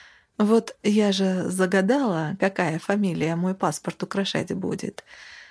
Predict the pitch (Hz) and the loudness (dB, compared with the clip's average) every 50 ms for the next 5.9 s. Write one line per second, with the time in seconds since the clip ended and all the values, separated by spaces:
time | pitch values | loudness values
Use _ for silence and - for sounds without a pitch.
0 | - _ _ - 247 233 302 294 277 269 262 254 240 233 - - - 233 214 - | -20 _ _ 0 2 4 4 4 6 4 6 4 4 2 0 0 -2 -2 -2 0
1 | - - 240 226 220 220 214 208 202 208 202 202 202 190 196 - 190 - - 190 | 0 0 2 2 2 2 2 2 2 0 0 0 -2 -2 -2 -2 -4 -4 -2 -2
2 | 185 185 - - 180 165 160 - - - 185 - - - _ - _ _ _ _ | -2 -2 -2 -2 -4 -4 -4 -6 -6 -8 -8 -10 -14 -20 _ -20 _ _ _ _
3 | - - 285 285 - - 226 - - - - - - - - - - - - 208 | -2 -2 0 0 2 0 -2 -2 -4 -6 -6 -6 -6 -6 -8 -8 -8 -10 -8 -8
4 | 202 - _ _ _ _ - 233 233 202 196 185 190 190 190 190 190 180 175 165 | -10 -12 _ _ _ _ 2 4 4 6 4 4 4 4 4 2 2 2 0 0
5 | 165 175 175 - - - - - 170 160 147 143 139 - - - - | -2 -2 -4 -8 -12 -14 -8 -6 -4 -4 -2 -2 -4 -4 -4 -6 -8